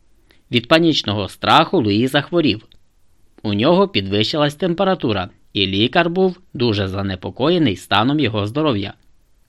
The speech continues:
Але хлопчик одужав, і допомогли йому в цьому числа. Він почав рахувати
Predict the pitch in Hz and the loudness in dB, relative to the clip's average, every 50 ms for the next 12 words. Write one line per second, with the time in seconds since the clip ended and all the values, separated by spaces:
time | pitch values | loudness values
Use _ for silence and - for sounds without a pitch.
0 | _ _ _ - 104 101 95 - - - 98 92 - - 107 - - 151 147 156 | _ _ _ 0 0 0 0 -2 -2 -4 -6 -4 -2 -2 -2 0 0 0 0 2
1 | 127 104 95 92 - - - - - _ _ _ _ _ _ - 120 107 110 98 | 2 0 0 -4 -6 -12 -20 -20 -20 _ _ _ _ _ _ -6 -4 -2 -2 -2
2 | - 98 92 98 98 104 123 156 185 196 196 190 196 202 208 - _ _ - - | -2 -2 -2 -2 -2 0 2 4 4 4 4 4 2 0 -2 -4 _ _ -20 -20
3 | - - - 110 110 117 135 135 - - 160 123 - - 95 92 - - - - | -8 -4 -2 0 2 2 0 0 0 0 0 -2 -2 -6 -10 -12 -12 -14 -20 -20
4 | _ _ _ _ _ - _ _ - - - _ _ _ - 107 110 113 117 117 | _ _ _ _ _ -20 _ _ -20 -20 -20 _ _ _ -2 2 4 4 4 2
5 | 107 - 104 90 - 101 95 92 95 92 92 - - 107 98 107 131 156 - - | 0 -2 -2 0 0 0 0 -2 -4 -8 -8 -10 -10 -4 0 2 4 4 4 2
6 | 196 | -2